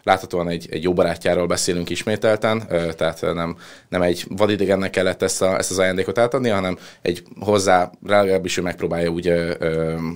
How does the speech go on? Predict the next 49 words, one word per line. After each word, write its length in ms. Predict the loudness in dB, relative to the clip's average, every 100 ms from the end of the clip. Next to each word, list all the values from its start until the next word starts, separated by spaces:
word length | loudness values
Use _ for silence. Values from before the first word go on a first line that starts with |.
| -8
hát, 180 | -10 -4
hogy 120 | -4
mondjam, 240 | -4 -6 0
keretezni, 460 | 2 2 0 -2
hogy 100 | -4
egy 60 | -2
hozzá 280 | -2 -2 0
közel 280 | 0 2
álló, 280 | 2 0 -2 -8 -20 -14
és 100 | -6
vele 400 | 0 0 2 2
nem 140 | 2 0
is 140 | 0
egy 220 | 0 0 0
egyensúlyú, 680 | 0 2 0 2 2 2 0
egy, 220 | 0 0
egy 200 | 0 -2
ra-, 180 | 0 0 2
egyenrangú, 680 | 2 4 4 2 2 0 -4
de 140 | -4
azért 300 | 0 0 -2
mégiscsak 360 | -2 -4 -4 -4
egy 120 | 0
ilyen 200 | 0 -2 -6 -8
partneri 360 | 2 2 4 0
viszonyban 420 | 0 0 -2 -2
levő, 260 | -2 0 -2 -4
ö, 140 | -6
szereplővel 500 | -2 -2 -2 0 0
találkozott, 540 | 2 2 2 0 -2 -4 -20 -10
és 120 | -6
ide 240 | -2 0
szerintem 300 | 0 0 -2
abszolút 280 | -4 -2 -2
belefért 420 | -2 0 -2 -2
ez 120 | -4
a, 260 | -2 -4 -6
ez, 260 | -4 -2 -2
ez 100 | 0
az 120 | 0 2
ajándék, 460 | 2 4 2 0 -6 -8
még 120 | -2
akkor 180 | 2 2
is, 100 | 0
hogyha 160 | 0 2
valóban 420 | 4 4 2 0
egyébként, 420 | 2 0 0 0
hát, 240 | 0 -2
ö, 140 | -2